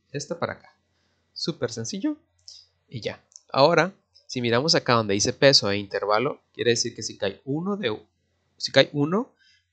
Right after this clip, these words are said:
va a salir el anime, eh, la armadura animada. Si cae dos, va a salir eso. Pero podemos darle más peso, por ejemplo, un cinco. Le doy aquí en ponderar y ahora del uno al cinco le va a tocar a él.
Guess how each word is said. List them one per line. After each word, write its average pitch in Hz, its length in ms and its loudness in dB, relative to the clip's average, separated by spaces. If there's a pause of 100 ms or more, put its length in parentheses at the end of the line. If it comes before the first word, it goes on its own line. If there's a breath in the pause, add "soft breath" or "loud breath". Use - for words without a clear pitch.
va 104 80 6
a 107 40 2
salir 104 460 -2
el 113 180 0
anime, 104 500 -4 (120)
eh, 107 180 -2
la 101 300 0
armadura 113 640 -2
animada. 110 540 -4 (100)
Si - 100 -20
cae 104 180 2
dos, 160 240 4
va - 40 -10
a - 40 -4
salir 101 260 -4
eso. - 220 -8
Pero 165 160 2
podemos 143 320 0
darle 123 200 -2
más 117 160 -4
peso, 196 280 -2
por 113 120 -6
ejemplo, 107 260 -10
un 113 140 -10
cinco. 175 480 -2 (420)
Le 107 140 -2
doy 104 100 4
aquí 120 300 0
en 123 120 -6
ponderar 113 560 2 (380)
y 113 80 -4
ahora 101 220 2
del 98 120 0
uno 135 120 -2
al 160 100 -2
cinco 190 300 -2
le 127 80 2
va 98 80 0
a - 40 -4
tocar 101 280 -6
a 95 100 -4
él. 98 100 -14